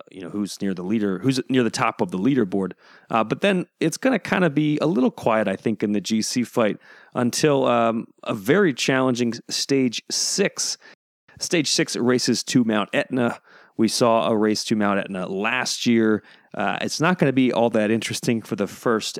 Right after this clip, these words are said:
hour or two, unfortunately, I have to say. But then they just go up, up, up, and it looks like quite a challenging climb, as always. That's gonna be your first real climber day.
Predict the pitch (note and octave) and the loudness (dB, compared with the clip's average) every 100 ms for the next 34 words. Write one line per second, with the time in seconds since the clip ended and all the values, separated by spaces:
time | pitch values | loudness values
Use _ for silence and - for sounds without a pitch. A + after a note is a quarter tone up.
0 | - G#2+ A2 A2 A2 F#2+ F#2+ - C#3 C3+ | -4 -2 0 2 0 -2 -6 -2 0 2
1 | B2+ G#2+ G2 - C3+ - C3+ F#2 A#2 A2 | 2 0 -2 -2 -2 -2 -4 -2 -2 -2
2 | F#2+ G2+ F#2+ G2 - A2+ G#2 G2 - B2+ | 0 -2 -4 -8 -2 0 0 0 0 0
3 | A#2+ A2 G#2+ G2+ - G#2 G#2 - - - | 2 0 0 -2 -2 0 0 0 -2 -2
4 | A#2 - - A#2 D3+ - G#2+ G2+ G#2 C3+ | -2 -4 -4 -2 0 -2 -4 -2 -2 -2
5 | - A2+ F#2+ - B2+ G#2+ - A2 G#2 F#2+ | 0 -2 0 0 0 0 0 0 2 -2
6 | - B2 A#2 F#2+ F#2 C3+ C3+ B2 A#2 - | -2 -2 0 -2 0 2 4 2 0 -6
7 | - - D3 D3 - C3+ A#2+ G#2+ C#3 C3 | -20 -4 -2 0 2 2 2 2 0 0
8 | G#2+ G2+ C3+ B2+ - A#2 B2+ B2 F#2 F2+ | 0 2 2 2 -2 -2 0 0 -2 -6